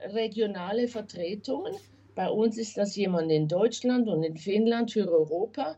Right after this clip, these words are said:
und dann für Südamerika und dann für Asien, Philippinen. Also wir sind ein Team von neun Leuten. Und wir kommen regelmäßig, also alle zwei Monate zusammen und diskutieren, was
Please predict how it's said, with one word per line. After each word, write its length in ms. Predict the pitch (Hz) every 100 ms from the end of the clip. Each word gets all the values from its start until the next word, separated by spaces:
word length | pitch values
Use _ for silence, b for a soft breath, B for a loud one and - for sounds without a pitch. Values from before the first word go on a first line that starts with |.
| _ _ _ -
und 100 | 202
dann 120 | 202
für 180 | 202 208
Südamerika 1080 | 202 208 185 170 180 226 247 247 247 233 233
und 100 | 180
dann 160 | 175 180
für 180 | 208
Asien, 480 | - 165 185 208 214
Philippinen. 800 | 208 202 180 180 185 185 185 127 b b b
Also 200 | - 214
wir 80 | 220
sind 140 | 233
ein 120 | 214 214
Team 340 | 233 247 262
von 300 | 247 220 202
neun 280 | 190 196 196
Leuten. 640 | 160 143 151 147 82 151 _ _ _ _ b b b b
Und 200 | 233 208
wir 140 | 233
kommen 380 | 226 240 240 233
regelmäßig, 800 | 208 208 220 220 208 202 202 208
also 180 | 196 214
alle 240 | 180 226
zwei 300 | 226 196 202
Monate 580 | 214 208 214 190 190 202
zusammen 640 | - 185 180 165 202 359 381 _ _
und 220 | - 208
diskutieren, 800 | 240 240 233 185 214 233 226 214
was 260 | 196 233